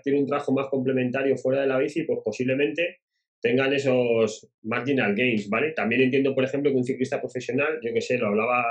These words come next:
ayer con Arteche, me decía, "Ay, es que, que sí, que esto que publica vosotros está muy bien", dice, "pero es que nosotros nos movemos doscientos días al año.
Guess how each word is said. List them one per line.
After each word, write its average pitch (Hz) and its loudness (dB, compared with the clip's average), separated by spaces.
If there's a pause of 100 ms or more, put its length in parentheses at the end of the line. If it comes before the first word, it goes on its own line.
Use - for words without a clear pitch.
(120)
ayer 113 0 (140)
con 110 -2
Arteche, 107 -4
me 104 0
decía, 101 -2
"Ay, 113 2
es 107 0
que, 120 -2 (440)
que 110 -4
sí, 123 2
que 113 0
esto 131 0
que 135 4
publica 131 4
vosotros 139 2
está 143 0
muy 110 2
bien", 135 2
dice, 104 -2
"pero 107 -2
es - -6
que 123 -2
nosotros 127 0
nos 131 2
movemos 135 2
doscientos 113 -2
días 101 0
al 95 -8
año. 120 -4